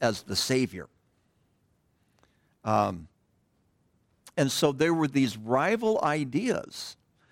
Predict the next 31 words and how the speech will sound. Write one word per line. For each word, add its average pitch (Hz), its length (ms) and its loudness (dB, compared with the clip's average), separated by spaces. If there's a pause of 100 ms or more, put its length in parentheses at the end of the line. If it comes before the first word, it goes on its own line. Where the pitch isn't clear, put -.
(160)
And 156 200 2
the 160 100 4
early 202 320 2
church - 460 0 (200)
grabbed 170 300 2
a 160 60 0
hold 180 240 2
of 160 80 0
this 147 240 2
idea 139 380 2
of, 117 440 0
of, 104 340 0 (320)
of 104 360 0
Jesus 165 540 0
as 117 380 0
Lord, 120 600 0 (1040)
which 120 180 -2
I 139 80 4
think 170 220 0
had 143 180 2
a 110 100 2
twofold 139 760 -4
purpose. 127 480 0
I 123 80 2
think 147 220 -2 (340)
it, 123 180 4
it, 123 200 2 (240)
it 117 180 2
had 127 320 0
this, 120 380 0
uh, 101 260 0